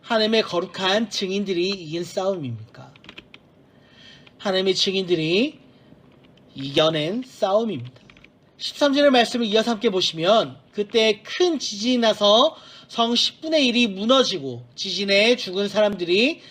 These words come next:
칠천이라. 그 남은 자들이 두려워하여 영광을 하늘의 하나님께 돌리더라." 아멘. 그때 큰 지진이 나서 성의 십 분의 일 이 무너지고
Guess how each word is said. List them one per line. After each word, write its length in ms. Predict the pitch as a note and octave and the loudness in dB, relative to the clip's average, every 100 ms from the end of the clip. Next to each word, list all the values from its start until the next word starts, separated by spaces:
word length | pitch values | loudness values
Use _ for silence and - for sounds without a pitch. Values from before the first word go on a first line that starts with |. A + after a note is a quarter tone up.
| - | -20
칠천이라. 760 | - - C#4+ - C4+ F3 B2 A#2 - - _ | -8 -4 -2 0 0 -2 -8 -12 -18 -20 _
그 100 | - | -2
남은 560 | B3+ A#3+ G#3 F#3+ C4 C4 | 0 0 0 2 2 2
자들이 400 | B3 G3+ F#3+ F#3+ | 0 0 -4 -6
두려워하여 1000 | - G3+ A#3+ G#3+ F3+ C#3 D#3+ G3 E3 C3+ | -4 4 6 6 4 2 4 6 4 0
영광을 680 | D3+ E3 F3+ F3 F#3 B3 D4 - - | -6 -4 -2 0 2 2 -2 -14 -20
하늘의 420 | - A#3+ A3 G#3 A3 | -4 -2 2 4 4
하나님께 560 | G#3+ C#4 C#4+ C4+ D4+ | 2 0 0 -2 -2
돌리더라." 960 | B3 A3+ G#3 E3 D3+ D#3+ F3 D#3 D#3 - | -2 -2 -2 -2 0 2 2 0 -4 -14
아멘. 520 | C#3 D3+ F3 C3 A2+ _ _ _ _ - - - _ _ - - - - - - | -12 -6 -4 -6 -10 _ _ _ _ -20 -20 -20 _ _ -20 -20 -20 -20 -12 -6
그때 380 | A3 B3+ B3 B3 | 0 4 4 4
큰 340 | - F4+ F#4 | -4 -2 0
지진이 460 | D4+ A#3+ G#3+ C4+ C4 | -2 -4 -2 0 0
나서 680 | F#3+ C#3+ E3 G3+ G#3 C3+ - - | -2 -4 2 4 4 2 -8 -20
성의 360 | - - A3 A3 | -8 -2 0 0
십 260 | G#3+ C4 - | -2 -4 -2
분의 240 | D#4+ C#4 | 0 2
일 100 | A#3 | 0
이 80 | A#3+ | -2
무너지고 840 | F#3+ G3+ A3+ G#3 F#3+ G#3 A#3+ E4+ | -2 0 0 0 2 4 4 2